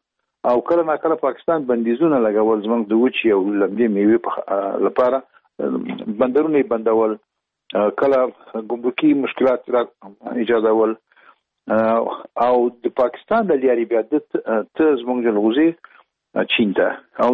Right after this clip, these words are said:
نور هیوادو ته. نو اوس دونه وشو چې زموږ خپل مستقیم اړیکې هلته چین مارکیټ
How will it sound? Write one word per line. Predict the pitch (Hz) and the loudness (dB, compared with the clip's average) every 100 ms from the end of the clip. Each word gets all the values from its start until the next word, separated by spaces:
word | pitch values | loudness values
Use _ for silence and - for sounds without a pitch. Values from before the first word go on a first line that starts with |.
| 135 | 0
نور | 123 110 | 2 2
هیوادو | 98 95 98 98 | 0 -2 -4 -4
ته. | 101 _ _ _ _ _ _ _ 113 117 117 107 - 120 | -4 _ _ _ _ _ _ _ -2 2 2 0 -2 -2
نو | 143 143 165 | 0 2 2
اوس | 196 214 - - - - _ 247 165 | 2 0 -4 -12 -14 -18 _ -4 0
دونه | 196 190 | 2 2
وشو | 214 - 202 | 0 -2 -2
چې | - 190 156 | 2 4 4
زموږ | 127 165 156 135 | -2 -4 -2 -4
خپل | - 165 147 | -2 0 0
مستقیم | 113 - - 170 156 | -2 -4 -2 0 0
اړیکې | 104 120 143 - 143 120 | 0 0 0 2 2 2
هلته | 107 117 110 _ _ _ - | 2 0 0 _ _ _ 0
چین | 147 127 | 2 2
مارکیټ | 104 139 | 2 0